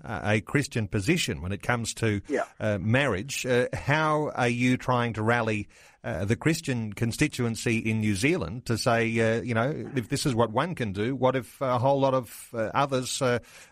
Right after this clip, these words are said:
Speaker 1: start to make a noise too?
Speaker 2: Well, I think that's why it's got people really concerned, and, the, and our message has simply been, "Look, they're coming after us, but what, what about one day if they decide to come after you?"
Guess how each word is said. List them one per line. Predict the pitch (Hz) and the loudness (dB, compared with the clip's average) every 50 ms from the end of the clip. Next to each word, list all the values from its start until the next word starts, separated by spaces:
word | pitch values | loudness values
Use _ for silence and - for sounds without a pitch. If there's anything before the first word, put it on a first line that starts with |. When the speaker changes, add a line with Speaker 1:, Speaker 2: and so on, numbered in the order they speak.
| - - 123 | -8 -6 -4
Speaker 1:
start | - - 135 127 127 113 | 0 2 2 0 0 -2
to | - 131 | -4 -2
make | 120 127 127 127 - | 0 0 0 0 0
a | 123 | 0
noise | 123 123 127 127 117 - | 0 2 2 0 0 -2
too? | - - 156 143 - - - _ _ _ _ _ _ _ - - - - - 214 | -2 -2 0 0 -2 -6 -10 _ _ _ _ _ _ _ -18 -18 -12 -2 4 4
Speaker 2:
Well, | 208 185 | 6 6
I | 165 | 6
think | - - 185 185 160 | 4 2 0 2 2
that's | 143 127 - - | 0 0 0 2
why | 143 135 131 127 | 4 6 6 6
it's | 120 - - | 4 2 0
got | - 131 123 - - - | -2 -2 -2 -2 -6 -8
people | - 135 131 - 123 | -8 -6 -4 -2 -2
really | 117 123 127 127 120 117 | 2 2 2 2 2 0
concerned, | - 117 110 98 - - 139 135 127 120 113 117 | -4 -6 -6 -6 -2 2 2 2 2 0 -2 -4
and, | 110 110 110 | -4 -2 -2
the, | 113 113 117 - | -2 -2 0 0
and | 120 120 117 113 113 123 | 0 0 0 0 2 2
our | 127 123 123 | 4 4 4
message | 113 117 113 - - 113 98 98 | 2 0 -4 -6 -8 -10 -10 -10
has | 101 - - - | -12 -10 -6 -6
simply | 127 117 - 120 113 101 | -4 -4 -2 -4 -4 -2
been, | - 123 117 113 110 110 | 0 0 0 0 0 0
"Look, | 113 113 120 120 - - | 2 4 2 2 2 -2
they're | 110 110 | -10 -8
coming | - - 123 120 110 | -6 -4 -2 0 0
after | 110 107 101 - - 107 110 117 | 2 0 0 0 0 2 4 4
us, | 110 98 - - - | 4 2 0 -4 -2
but | 113 113 - - | -2 -2 -2 0
what, | 120 117 113 - _ _ - | 2 2 2 2 _ _ -4
what | 127 127 120 | -2 0 2
about | 104 110 104 107 110 | 2 4 2 4 4
one | 117 117 113 | 2 2 2
day | 110 107 104 104 | 4 4 2 2
if | - - | 2 0
they | 110 107 104 | 0 0 0
decide | 101 107 - - 117 113 107 | 0 -2 -2 0 2 2 0
to | - - | 0 -2
come | - 117 117 | -2 2 2
after | 117 113 107 - - 110 | 2 2 0 -2 -2 0
you?" | 113 120 120 110 104 | 2 2 2 2 0